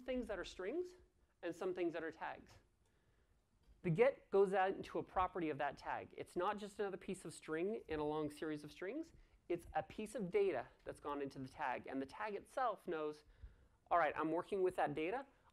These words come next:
I'm going to apply H T M L special cars or U R L encode or whatever the appropriate thing is to make it safe." This is gonna catch ninety-nine point nine nine percent of your X S S, uh, uh,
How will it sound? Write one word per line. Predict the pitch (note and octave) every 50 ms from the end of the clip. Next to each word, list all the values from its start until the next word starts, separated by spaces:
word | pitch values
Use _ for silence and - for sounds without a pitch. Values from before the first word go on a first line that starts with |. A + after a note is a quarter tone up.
| _ -
I'm | D#3+ F3+ G3 G3+ F#3
going | G3+ F#3+ F#3
to | F3+
apply | F3+ - E3 D#3+ D#3 D#3 D#3 -
H | - C#3+ B2+ -
T | - C3+
M | B2
L | A#2
special | - - - G3 - - F#3+
cars | - - F3+ E3+ E3 E3 D#3+ D#3 D#3 -
or | B2+ B2
U | B2 D3+ E3
R | D#3+
L | D3+ D3+ C#3+
encode | C#3+ - D3+ C#3 C3+ C#3 C#3
or | C#3
whatever | C3+ D3+ E3+ E3
the | D3+ D#3
appropriate | D3 D3 - - D#3 - - D3 - -
thing | A3+ D3 F3
is | G#3+ G#3 D#3+ C#3+ C#3 - - _ _ - - - -
to | - E3
make | D3+ C3 - -
it | - -
safe." | - - C#3 A#2 - - - - - - - _ - - - - - - - _ _ _ - - - -
This | F3 E3 E3 A#3+
is | G#3+
gonna | A3+ A3 G#3
catch | - - E3 D#3 - E3
ninety-nine | D3+ D#3 E3+ F#3 G3 G3+ G#3 G#3 F#3+ F#3 F#3+ F#3+ F#3 F3
point | - A#2+ A#2 -
nine | - D3 E3 F#3+ G3 G3 F#3+ F#3
nine | E3+ E3 E3+ E3+ D#3
percent | D#3 D3+ - - D#3 C#3+
of | C3+ C#3+
your | C#3+ C3+
X | C3 - -
S | C#3 - -
S, | C3+ A#2+ - - - - - _ _ - - _ _ _ _ -
uh, | -
uh, | C#3 C3+ C3+ C3 C3+